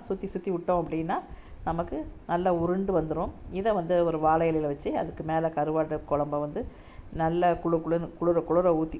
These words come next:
சொத சொதன்னு ஊத்தி நம்ம கொடுத்தோம் அப்படின்னா தொட்டு சாப்பிட்றதுக்கு செமையா இருக்கும்.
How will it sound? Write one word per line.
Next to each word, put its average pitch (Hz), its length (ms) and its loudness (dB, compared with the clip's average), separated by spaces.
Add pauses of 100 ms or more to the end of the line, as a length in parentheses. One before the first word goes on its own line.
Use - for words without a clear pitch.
சொத 151 220 -2
சொதன்னு 175 280 0
ஊத்தி 165 200 -2
நம்ம 147 200 -2
கொடுத்தோம் 160 280 0
அப்படின்னா 156 280 -4 (140)
தொட்டு 160 280 -4
சாப்பிட்றதுக்கு 165 440 -2
செமையா 160 300 -2
இருக்கும். 220 240 -6